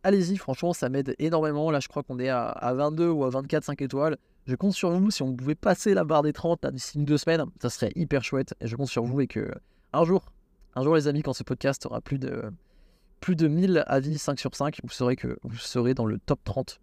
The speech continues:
Donc voilà, c'est le moment jamais. Franchement, euh, même si vous voulez écrire un petit commentaire sur Apple Music, et je lis tous vos avis. Euh, il y en a qu'un.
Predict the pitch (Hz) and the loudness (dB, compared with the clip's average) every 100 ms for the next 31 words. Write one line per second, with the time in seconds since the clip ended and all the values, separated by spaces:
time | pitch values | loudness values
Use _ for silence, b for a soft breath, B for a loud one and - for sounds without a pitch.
0 | - 120 113 - - - 131 135 151 151 | -10 -4 -2 -2 -4 -4 0 2 2 2
1 | 139 131 143 - _ _ _ - 127 - | 2 2 0 -2 _ _ _ -10 -8 -2
2 | 151 156 - 120 120 120 123 123 143 135 | 0 0 -2 -4 -4 -4 -4 -2 -2 -2
3 | 139 131 135 - 139 127 - 131 143 - | -2 0 0 0 -2 -2 -2 0 0 -2
4 | 117 127 127 123 143 - 120 120 - 175 | -2 -2 -2 0 -2 -2 -2 -4 -2 0
5 | 165 160 143 147 - _ _ - 120 120 | 2 2 0 -2 -8 _ _ -10 -6 -4
6 | 120 123 120 131 | -2 0 0 0